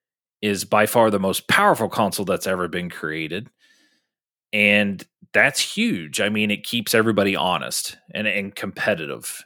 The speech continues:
and it makes everybody better. But without that happening, we would see an entirely different gaming world today. We wouldn't have all that stuff you rattled off.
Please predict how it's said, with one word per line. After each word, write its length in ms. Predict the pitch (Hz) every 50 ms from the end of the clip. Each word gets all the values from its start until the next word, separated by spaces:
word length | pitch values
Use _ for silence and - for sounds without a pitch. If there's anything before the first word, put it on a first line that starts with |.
| _
and 200 | - 98 104 98
it 160 | 85 - 113 110
makes 360 | 110 113 117 117 107 - - - _ -
everybody 840 | 117 113 123 120 107 101 95 107 107 101 90 87 92 90 87 85
better. 500 | 80 95 92 90 82 76 - - - - _ _ _ _ _ _ _ _ _ _ _ _ -
But 360 | 107 120 113 107 104 - - - _ _ _ _ -
without 520 | 92 107 104 - 104 107 113 127 131 127
that 200 | 143 131 120 104 98
happening, 600 | - 113 107 107 107 - 117 113 117 113 110 101
we 200 | 104 113 123 135
would 320 | 127 120 104 107 - -
see 240 | - - - 117 110
an 60 | 104
entirely 800 | 98 95 90 - - - - 113 107 113 113 110 110 110 107 101
different 320 | 101 98 - 104 95 85
gaming 500 | 98 95 92 92 92 90 87 85 85 85 _ _ _ _ _
world 540 | - 87 87 95 98 98 95 92 87 80 -
today. 420 | - 104 - 78 73 58 - - - _ _ _ _ _ _ _ _ -
We 160 | 95 104 113
wouldn't 340 | 107 101 117 117 - 104 107
have 600 | - 104 101 101 98 95 95 90 - - - - _ _ _ _ _ _ _ _ _ _ _ _ _ _ _ _ _ _ -
all 160 | 113 120 135
that 120 | 139 135 120
stuff 240 | - 135 123 -
you 120 | 120 107 104
rattled 360 | 107 101 107 101 95 87 90
off. 480 | 95 107 92 80 71 71 69 - -